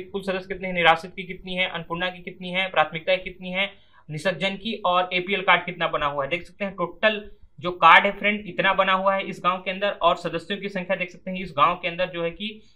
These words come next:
दो हज़ार नौ है, ठीक है। और आप यहाँ पर देख सकते हैं फ्रेंड ये दो गांव को मिलाकर एक पंचायत बना हुआ है, आप देख सकते हैं, ठीक है, गणेशपुर और नयनपुर, इन दोनों को मर्ज करके एक ग्राम पंचायत बना हुआ है, ठीक है। और भी बहुत सारे गांव हैं, इनका भी आप चेक करके देख सकते हैं फ्रेंड step to step,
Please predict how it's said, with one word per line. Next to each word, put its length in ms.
दो 100
हज़ार 280
नौ 240
है, 180
ठीक 200
है। 120
और 100
आप 140
यहाँ 120
पर 100
देख 200
सकते 220
हैं 140
फ्रेंड 280
ये 80
दो 180
गांव 200
को 120
मिलाकर 340
एक 140
पंचायत 340
बना 200
हुआ 180
है, 60
आप 120
देख 140
सकते 260
हैं, 120
ठीक 120
है, 100
गणेशपुर 460
और 180
नयनपुर, 480
इन 100
दोनों 240
को 140
मर्ज 240
करके 280
एक 100
ग्राम 200
पंचायत 380
बना 160
हुआ 200
है, 80
ठीक 180
है। 160
और 180
भी 80
बहुत 200
सारे 160
गांव 220
हैं, 80
इनका 180
भी 100
आप 200
चेक 160
करके 220
देख 180
सकते 200
हैं 100
फ्रेंड 200
step 300
to 120
step, 280